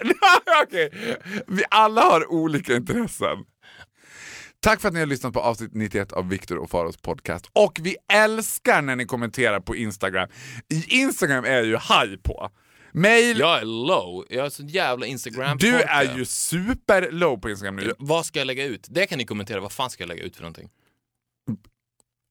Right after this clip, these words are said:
Speaker 1: En, och jag riktade till my fellow gay friends. <laughs> Vad ska jag lägga ut? You know what you wanna see. Och, eh...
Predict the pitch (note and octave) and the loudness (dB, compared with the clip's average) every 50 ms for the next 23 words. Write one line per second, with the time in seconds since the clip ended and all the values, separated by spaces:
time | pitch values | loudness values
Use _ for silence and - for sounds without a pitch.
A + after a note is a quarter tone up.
0 | _ - G#2+ G#2 - _ _ _ G#2 G2 F#2 F2 F2 F2 - - E2 E2 - F2 | _ -6 -6 -6 -6 _ _ _ -2 0 0 0 -2 -4 -6 -8 -10 -8 -8 -6
1 | E2+ E2+ - - F#2 F2+ F2 F2 E2+ E2 - E2+ - E2+ E2 - - - - - | -6 -6 -6 -4 -6 -6 -4 -4 -6 -6 -6 -8 -10 -8 -6 -4 -4 -4 -4 -8
2 | - - _ _ - G2 A#2 A#2+ A2+ - A#2+ G2+ G2 F#2 F2+ F#2 G2 - - - | -10 -12 _ _ 0 2 2 2 2 0 -4 -4 -4 -4 -2 -4 -4 -6 -8 -16
3 | _ _ _ _ - - - - - - - - - - - - - - - - | _ _ _ _ -20 -20 -20 -18 -18 -18 -18 -18 -20 -20 -20 -18 -18 -18 -20 -20
4 | - - - - - - - - - - - _ _ - - - - - - - | -18 -16 -10 -10 -10 -10 -10 -14 -20 -20 -20 _ _ -20 -18 -18 -18 -18 -18 -20
5 | - - - _ _ _ _ F#3 F3 E3+ - _ _ - - - _ _ _ _ | -20 -20 -20 _ _ _ _ 2 2 2 2 _ _ -16 -16 -16 _ _ _ _
6 | _ _ _ _ C#3+ C#3 C3+ C3 C3 B2+ B2+ B2+ B2+ B2 A#2+ | _ _ _ _ 0 0 2 2 2 2 2 0 0 0 -2